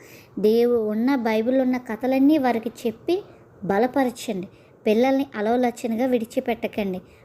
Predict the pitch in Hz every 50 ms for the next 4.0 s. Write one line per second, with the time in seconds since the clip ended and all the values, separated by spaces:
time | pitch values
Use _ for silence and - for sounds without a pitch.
0 | - - - 202 196 185 - 247 233 226 214 - - 226 202 240 262 226 214 214
1 | 196 185 190 226 233 - 220 - 214 185 180 - - - 214 185 185 175 170 -
2 | - - - - - - - - 185 185 196 196 208 226 247 247 233 226 214 196
3 | 190 190 202 208 196 - 220 202 190 - - 185 180 175 185 190 196 226 294